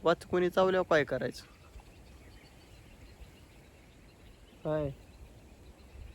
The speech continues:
होय, होय. कसा बसलाय बघा. हो का? जाय नाही आता.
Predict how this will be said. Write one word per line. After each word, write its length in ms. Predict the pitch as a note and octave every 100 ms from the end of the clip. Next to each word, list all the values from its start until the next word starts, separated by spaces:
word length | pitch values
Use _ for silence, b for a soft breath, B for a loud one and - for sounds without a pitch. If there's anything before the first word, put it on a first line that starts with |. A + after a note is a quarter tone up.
| - - -
होय, 320 | D#3+ D#3+ D3+
होय. 400 | D3+ C#3+ C3+ B2+ - - - - - - - - - - - - - - - - - - - - - - -
कसा 200 | F#3 -
बसलाय 320 | C#3 C#3+ C3+ C3
बघा. 100 | C3+ D#3 - - - - _ -
हो 120 | E3
का? 200 | - - - - - - - -
जाय 180 | C#3+ C#3
नाही 160 | C3+
आता. 200 | B2+ -